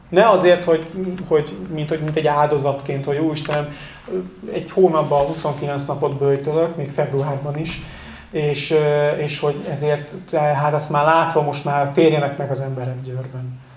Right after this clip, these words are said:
Nem ez lesz a következménye, nem azt mondja, hogy ú, hát nagyon, nagyon vacakul nézel ki, akkor küldök megtérőket csak egy év végre.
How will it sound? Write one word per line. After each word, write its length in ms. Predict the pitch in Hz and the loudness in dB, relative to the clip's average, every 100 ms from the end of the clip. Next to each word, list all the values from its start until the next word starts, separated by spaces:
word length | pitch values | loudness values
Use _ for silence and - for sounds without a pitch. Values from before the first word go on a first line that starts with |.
| - | -6
Nem 180 | 180 226 | 2 4
ez 120 | 170 | 6
lesz 180 | 156 - | 4 0
a 80 | 151 | -2
következménye, 580 | 151 139 139 147 135 151 | 2 0 2 0 0 0
nem 100 | 175 | 0
azt 160 | 170 | 0
mondja, 180 | 156 151 | -2 -4
hogy 180 | - 180 | -2 0
ú, 140 | 175 | 4
hát 160 | 151 147 | 2 2
nagyon, 360 | 170 151 139 143 | -2 0 -4 -2
nagyon 240 | 160 151 | 0 0
vacakul 440 | 139 139 143 151 143 | 2 0 0 -4 -4
nézel 340 | 143 139 143 | -4 -4 -4
ki, 120 | 139 | -2
akkor 180 | 147 143 | -2 0
küldök 340 | - 185 165 | 6 8 8
megtérőket 640 | 170 165 - 160 156 156 147 | 6 2 4 4 4 4 0
csak 140 | 160 | 0
egy 120 | 156 | 2
év 160 | 151 151 | 4 4
végre. 420 | 156 156 175 175 | 4 2 0 -2